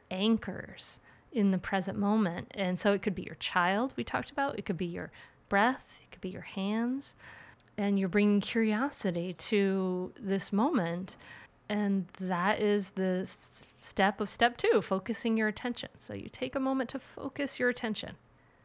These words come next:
All right, you with me? Good? Let's move to step three. And step three is to notice your distraction. So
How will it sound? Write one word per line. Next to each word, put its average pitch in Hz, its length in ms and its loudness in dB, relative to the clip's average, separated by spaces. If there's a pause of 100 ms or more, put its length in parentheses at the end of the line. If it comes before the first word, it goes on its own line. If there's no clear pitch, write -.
(240)
All 196 60 4
right, 180 160 0
you 190 100 -4
with 214 180 4
me? 311 260 0 (260)
Good? 285 260 8 (560)
Let's - 400 2
move 240 280 6
to 285 120 4
step - 300 4
three. 214 340 6
And 190 160 0
step - 240 0
three 285 280 2
is 262 120 2
to - 160 4
notice 220 880 6
your 214 260 4
distraction. - 920 -2 (380)
So 240 360 6